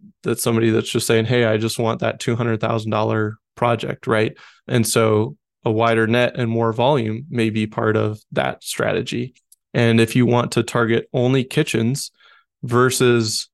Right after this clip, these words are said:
more of a generalist, your messaging will be different. And so a kitchen specialist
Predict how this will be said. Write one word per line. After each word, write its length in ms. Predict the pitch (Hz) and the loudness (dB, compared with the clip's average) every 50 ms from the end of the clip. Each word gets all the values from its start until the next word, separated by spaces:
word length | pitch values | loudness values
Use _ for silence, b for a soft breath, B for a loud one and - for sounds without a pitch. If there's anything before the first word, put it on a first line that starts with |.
| _ _ _ - | _ _ _ -6
more 260 | 127 123 120 120 120 | -2 0 2 4 4
of 100 | 120 110 113 | 2 2 2
a 140 | 107 107 | 2 0
generalist, 840 | 104 104 - 120 117 156 190 156 113 107 110 123 160 - - - - _ _ _ _ _ _ _ | 0 -2 -2 0 0 2 2 2 0 0 0 -2 -2 -4 -8 -12 -14 _ _ _ _ _ _ _
your 140 | - 135 139 | -2 0 2
messaging 640 | 147 180 226 240 233 - 175 - - - - - 143 _ - | 2 2 2 2 0 -2 -4 -4 -6 -8 -8 -10 -12 _ -2
will 160 | 135 123 107 | 0 0 2
be 120 | 110 117 | 2 2
different. 440 | - - 113 - - - - - - _ _ _ _ _ _ - | 2 2 0 0 0 -4 -6 -6 -10 _ _ _ _ _ _ -4
And 200 | - 123 117 113 | 0 0 0 0
so 260 | - - 123 117 117 | 2 2 4 4 4
a 140 | 117 113 117 | 4 2 0
kitchen 340 | - - 170 170 - 160 131 | 0 0 0 2 2 0 0
specialist 720 | - - - 120 120 - - 123 123 135 143 - - - | 0 0 0 0 0 0 0 0 0 2 0 -2 -8 -12